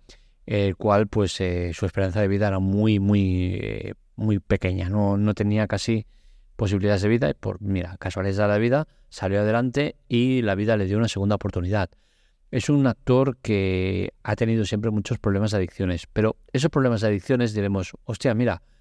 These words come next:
es como uno de tantos, eh, actores que se meten en las drogas y tal". No, en su caso, eh, ha tenido una vida mucho más dura.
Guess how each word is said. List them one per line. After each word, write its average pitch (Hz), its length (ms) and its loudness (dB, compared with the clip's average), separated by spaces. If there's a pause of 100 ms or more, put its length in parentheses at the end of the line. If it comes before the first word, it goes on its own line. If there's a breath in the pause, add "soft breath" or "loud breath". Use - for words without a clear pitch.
(160)
es - 160 -4
como 110 380 2 (160)
uno 120 280 4
de 107 100 2
tantos, 120 440 2
eh, 101 140 0
actores 120 540 0
que 101 120 -6
se 92 220 -4
meten 104 280 0
en 101 80 0
las 87 140 0
drogas 101 300 0
y - 40 -12
tal". 90 180 -2 (400)
No, 117 320 0
en 110 140 -2
su 104 140 0
caso, 143 380 0 (520)
eh, 104 340 -2
ha 113 80 -2
tenido 123 200 2
una 104 100 2
vida 107 180 4
mucho 101 220 -2
más 87 160 -2
dura. 90 360 0